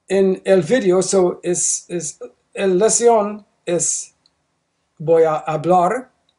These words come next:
sobre gestos. Después, el video con el grupo para mostrar todos, eh, los gestos. Eh,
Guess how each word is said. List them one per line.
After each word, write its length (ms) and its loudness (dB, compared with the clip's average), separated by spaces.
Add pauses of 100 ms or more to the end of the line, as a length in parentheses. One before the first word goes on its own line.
(180)
sobre 400 -2
gestos. 680 -4 (1120)
Después, 880 4 (340)
el 180 4
video 440 4
con 240 0
el 180 0
grupo 680 -4 (1400)
para 520 4 (320)
mostrar 680 6 (840)
todos, 560 0 (680)
eh, 220 0
los 220 0
gestos. 600 -6 (920)
Eh, 560 2